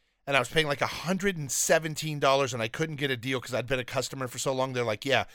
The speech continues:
middle finger to your face. You don't get a discount. We've got your ass." And there was nothing faster in my area.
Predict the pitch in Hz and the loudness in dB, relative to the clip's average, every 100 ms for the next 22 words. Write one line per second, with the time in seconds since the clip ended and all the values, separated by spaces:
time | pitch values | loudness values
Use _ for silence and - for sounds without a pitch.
0 | - _ - 127 160 147 - 151 143 131 | -20 _ -4 0 2 0 -2 -2 -2 -6
1 | 131 117 - - 143 117 - 123 143 143 | -6 -6 -4 0 0 0 -6 -4 0 0
2 | 135 107 135 123 120 131 - 139 117 - | 0 -2 -2 -2 -2 -2 0 0 0 -2
3 | - _ - 139 127 104 139 127 110 113 | -20 _ -6 -4 -4 0 4 4 2 -2
4 | 90 82 71 - 117 127 123 117 135 139 | 0 -2 -4 -4 -2 -2 -2 0 0 0
5 | 139 123 127 113 - 117 107 98 98 98 | -2 0 2 2 -2 -4 -2 -2 -2 -4
6 | 87 62 | -6 -10